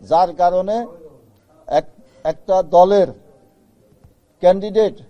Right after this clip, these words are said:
তাকে সেখান থেকে প্রত্যাহার করার জন্য তদবির করে গত দুই দিন আগে তাকে, আহ, ওখান থেকে বদলি করেছেন। এই জন্য আমরা এটা তাকে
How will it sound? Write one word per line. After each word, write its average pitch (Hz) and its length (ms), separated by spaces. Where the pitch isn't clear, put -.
তাকে 196 460
সেখান 202 400
থেকে 202 240
প্রত্যাহার 208 560
করার 202 280
জন্য 190 220
তদবির 175 500
করে 190 300
গত 175 200
দুই 165 240
দিন 190 180
আগে 170 220
তাকে, 160 360
আহ, - 920
ওখান 156 320
থেকে 170 260
বদলি 160 360
করেছেন। 139 460
এই 165 140
জন্য 190 280
আমরা 180 340
এটা 175 380
তাকে 160 380